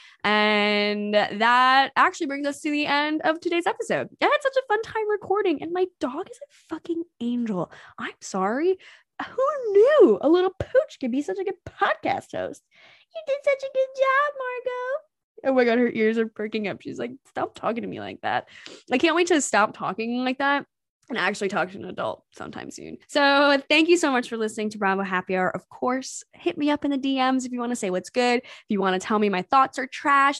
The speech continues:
do it in the D Ms. Don't do it on Apple Podcasts. But if you do have something nice to say, head on over to Apple Podcasts, leave a five-star review. It makes me really happy. And keep telling your friends about the show. We hit one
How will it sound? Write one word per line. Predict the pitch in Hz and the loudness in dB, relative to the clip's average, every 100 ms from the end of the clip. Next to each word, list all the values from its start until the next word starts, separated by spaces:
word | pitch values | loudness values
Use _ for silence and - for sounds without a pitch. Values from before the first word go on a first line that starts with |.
| _ | _
do | 349 403 | 0 2
it | |
in | 440 | 2
the | 440 | 2
D | 392 370 359 294 | 2 2 2 0
Ms. | 196 190 | -2 -4
Don't | 214 285 285 | -2 -2 -2
do | 320 | -2
it | 311 | -2
on | 294 294 | -2 -2
Apple | 285 285 | -2 -4
Podcasts. | 254 247 247 - 52 - | -4 -4 -2 -4 -6 -8
But | 214 214 | -6 -6
if | 214 | -2
you | 214 | -4
do | 196 254 | -2 -2
have | 269 | 0
something | 269 247 | 0 0
nice | 226 214 | 0 -2
to | 220 | -4
say, | 208 190 180 185 - - | -2 0 0 -4 -20 -6
head | 269 294 | 0 2
on | |
over | 277 269 | 2 2
to | 262 | 0
Apple | 240 240 | 0 -4
Podcasts, | 233 226 233 220 220 | -6 -4 -2 -4 -4
leave | 196 | -6
a | 190 _ | -8 _
five-star | - 247 330 - 277 262 | 2 2 2 0 0 0
review. | 233 214 208 208 - _ | 0 2 2 2 -4 _
It | 180 | -8
makes | 190 254 269 | -4 -4 -2
me | 277 | -2
really | 247 233 226 | 0 0 0
happy. | 208 190 - 196 180 | 0 -2 0 0 0
And | 202 208 | -2 -2
keep | 220 339 | -2 0
telling | 370 370 | 2 6
your | 370 | 6
friends | 330 320 | 4 2
about | 330 | 2
the | 320 | 0
show. | - 330 202 - | 0 0 0 -2
We | 254 285 | -2 -2
hit | 320 | -2
one | 233 220 247 262 285 302 339 | -4 -6 -4 -2 -2 -4 -8